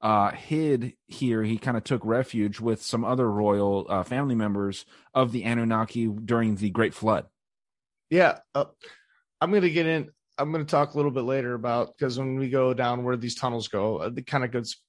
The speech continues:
Speaker 2: gets back to that.
Speaker 1: Dope.
Speaker 2: So,
Speaker 1: Okay.
Speaker 2: um, so yeah, some of the, so the projections were, like, a, like, all the plants and animals that are on Earth, like, every single species of everything. And then they said there was a lot that they, they didn't know what the hell they were.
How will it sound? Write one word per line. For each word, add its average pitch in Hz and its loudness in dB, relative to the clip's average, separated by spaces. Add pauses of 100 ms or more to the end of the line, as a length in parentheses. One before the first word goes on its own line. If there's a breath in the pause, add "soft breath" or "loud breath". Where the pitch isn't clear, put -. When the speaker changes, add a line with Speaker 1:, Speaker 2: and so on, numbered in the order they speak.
(100)
Speaker 2:
gets 127 -4
back 113 -2
to - -16
that. 101 -2
Speaker 1:
Dope. 104 2 (100)
Speaker 2:
So, - -4
Speaker 1:
Okay. 95 -2
Speaker 2:
um, 139 6 (520)
so 175 6
yeah, 165 8 (100)
some 190 0
of - -
the, - -6
so - -4
the 156 -2
projections 151 2
were, 156 -2
like, 143 0
a, 127 -4 (240)
like, 156 -4
all 165 10
the 165 0
plants 165 -2
and 139 -6
animals 156 4
that 143 2
are 135 0
on 139 -2
Earth, 147 2
like, 135 -2
every 165 2
single 147 0
species 151 -2
of 135 0
everything. 151 2
And 139 -2
then 135 -4 (100)
they 151 -2
said 160 2
there 160 4
was 143 0
a 131 0
lot 123 2
that 135 -6 (460)
they, 131 -2
they 131 0
didn't 120 0
know 127 2
what 113 0
the 131 -2
hell 127 2
they 131 2
were. 135 0